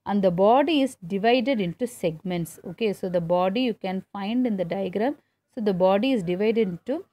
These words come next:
many segments, and these segments are referred to as metameres,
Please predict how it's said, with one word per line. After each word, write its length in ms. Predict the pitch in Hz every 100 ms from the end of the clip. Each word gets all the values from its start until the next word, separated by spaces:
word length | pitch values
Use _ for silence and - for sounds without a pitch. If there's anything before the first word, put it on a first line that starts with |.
| _ _
many 420 | 185 190 240 302 349
segments, 640 | - 160 170 165 175 - _ _ _ _ _ _ _ _ -
and 220 | 196 185
these 260 | 247 320 -
segments 540 | 254 170 175 196 -
are 80 | 170
referred 400 | 160 - 190 -
to 80 | 175
as 200 | 247 254
metameres, 800 | 160 160 170 160 165 180 160